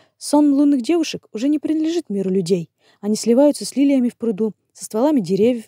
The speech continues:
и соцветиями сирени. Красота русалок теперь не в чертах лица, а в отражённом лунном свете. Именно лунный свет преображает ночной пейзаж яркими бликами на стенах заброшенной хаты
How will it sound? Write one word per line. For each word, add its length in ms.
и 60
соцветиями 540
сирени. 520
Красота 380
русалок 500
теперь 260
не 80
в 40
чертах 380
лица, 340
а 80
в 40
отражённом 540
лунном 280
свете. 460
Именно 260
лунный 220
свет 420
преображает 540
ночной 300
пейзаж 420
яркими 360
бликами 380
на 120
стенах 360
заброшенной 480
хаты 380